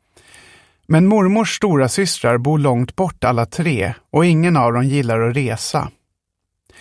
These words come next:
Gammelmoster Lou gjorde ett försök med ett eget recept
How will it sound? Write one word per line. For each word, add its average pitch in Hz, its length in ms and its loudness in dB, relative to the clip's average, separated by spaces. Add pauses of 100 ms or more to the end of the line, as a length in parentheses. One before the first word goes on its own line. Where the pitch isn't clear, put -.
(960)
Gammelmoster 202 800 2
Lou 170 540 0
gjorde 143 380 0
ett 123 120 -4
försök 123 500 0
med 135 120 2
ett - 180 -6
eget 185 500 0
recept - 580 -4